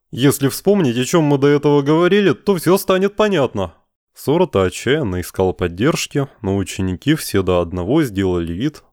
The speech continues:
что безмерно заняты своими рисунками. И якобы увлеченно бурчали себе под нос что-то типа «Как бы мне здесь поступить?»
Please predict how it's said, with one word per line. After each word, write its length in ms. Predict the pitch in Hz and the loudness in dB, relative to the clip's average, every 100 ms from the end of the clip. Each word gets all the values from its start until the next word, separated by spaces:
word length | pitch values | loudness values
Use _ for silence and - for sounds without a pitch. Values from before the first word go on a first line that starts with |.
| _ | _
что 260 | - - 185 | -10 -2 0
безмерно 640 | 135 92 95 139 139 90 | 0 0 0 0 0 -2
заняты 420 | 87 101 107 95 | -2 -4 -6 -10
своими 420 | - - 95 95 | -10 -4 -4 -2
рисунками. 800 | 95 98 - 107 92 - 85 80 - _ _ - | -4 -4 -2 -4 -2 -4 -6 -8 -14 _ _ -4
И 80 | 92 | 0
якобы 460 | 95 156 165 120 101 | 2 0 -2 -2 -4
увлеченно 680 | 92 92 87 - 107 92 | -2 -4 -6 -2 -2 -2
бурчали 520 | 90 95 - 101 95 87 | -4 -6 -4 -2 -2 -4
себе 300 | - 92 82 | -8 -10 -6
под 180 | 92 | -6
нос 340 | 95 123 147 - | -2 0 -2 -6
что-то 420 | - - 101 98 92 | -12 -6 -4 -4 -4
типа 480 | 92 - 92 92 _ _ | -6 -4 -4 -4 _ _
«Как 180 | 180 170 | -4 0
бы 100 | 170 | 0
мне 220 | 165 151 | 2 2
здесь 320 | 120 101 92 | 0 -2 -2
поступить?» 760 | - 92 - 104 104 92 - | -4 -8 -8 -8 -8 -10 -12